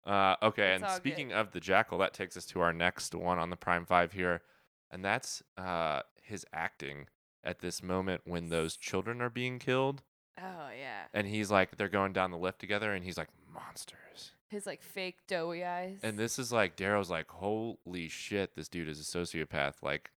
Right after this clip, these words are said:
Speaker 2: And Darrow's like, "D-, am I the only one who knows that he killed Leto?
Speaker 1: Yeah.
Speaker 2: Or is everyone too scared of him?"
Speaker 1: Well, no, yeah, I don't think anybody else noticed. And Darrow at that moment is just horrified because he knows the Jackal doesn't give a shit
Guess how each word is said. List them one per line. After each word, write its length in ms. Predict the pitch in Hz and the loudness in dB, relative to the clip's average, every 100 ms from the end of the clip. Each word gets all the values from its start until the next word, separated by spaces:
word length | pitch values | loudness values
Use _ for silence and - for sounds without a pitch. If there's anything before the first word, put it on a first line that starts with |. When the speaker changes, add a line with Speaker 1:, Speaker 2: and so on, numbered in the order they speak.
| _ - | _ -10
Speaker 2:
And 80 | |
Darrow's 240 | 214 247 247 | -2 -2 -2
like, 160 | 247 240 _ | -4 -8 _
"D-, 120 | 240 - | -10 -6
am 120 | 240 | -2
I 120 | 233 247 | -2 0
the 80 | |
only 180 | 285 302 | 0 0
one 240 | 269 226 240 | 0 0 -2
who 120 | 233 | -4
knows 320 | 202 190 208 | -2 -2 -2
that 120 | 214 | -4
he 140 | 202 208 | -8 -10
killed 300 | - 208 202 175 | -6 -4 -6 -8
Leto? 480 | 190 202 240 285 339 | -10 -6 -4 -4 -2
Speaker 1:
Yeah. 400 | 120 110 92 82 - | 2 4 2 0 -2
Speaker 2:
Or 80 | 233 | -2
is 100 | 233 | 0
everyone 380 | 240 247 240 220 | 0 0 -2 -2
too 160 | 247 | -6
scared 400 | 220 - 208 269 | -8 -4 -4 -2
of 100 | 294 | -6
him?" 200 | 175 165 | -8 -6
Speaker 1:
Well, 120 | 107 | -4
no, 180 | 101 104 | 2 2
yeah, 180 | 95 98 | 6 8
I 40 | |
don't 120 | 92 95 | 8 4
think 120 | 98 | -4
anybody 280 | 98 90 87 | -2 2 4
else 240 | 78 80 | 4 2
noticed. 560 | 85 85 98 85 - - - _ _ | 0 2 4 4 2 -8 -18 _ _
And 300 | - 95 92 | -8 -6 -6
Darrow 300 | 85 98 113 | 4 8 10
at 140 | 98 - | 10 8
that 120 | 98 | 4
moment 320 | 92 95 95 | 4 0 0
is 80 | 82 | -2
just 160 | 85 - | -6 -8
horrified 680 | - 98 92 - 78 76 78 | -2 2 2 4 4 4 0
because 480 | 85 92 85 80 - _ | -2 0 0 -2 -14 _
he 80 | - | -8
knows 280 | 95 92 92 | -2 -2 -2
the 80 | 87 | -4
Jackal 400 | 85 80 - 78 | 2 2 0 -6
doesn't 360 | 85 80 78 | -4 -6 -8
give 160 | 76 78 | -8 -8
a 80 | 64 | -8
shit 540 | - - 104 71 - | -8 -4 -2 -2 -6